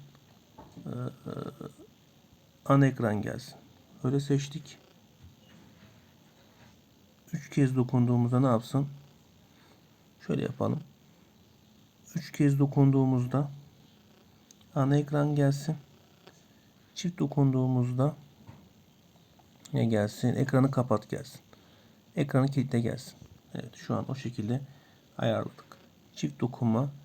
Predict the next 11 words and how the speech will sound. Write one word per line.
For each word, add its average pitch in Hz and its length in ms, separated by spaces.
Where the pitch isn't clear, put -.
ekranı 117 300
kapama. 131 420
Evet, 120 200
şimdi - 260
ikiye 113 240
tıklıyoruz. - 500
Bakın 117 200
arkaya. 110 360
Evet, - 260
gördüğünüz 107 380
gibi 110 200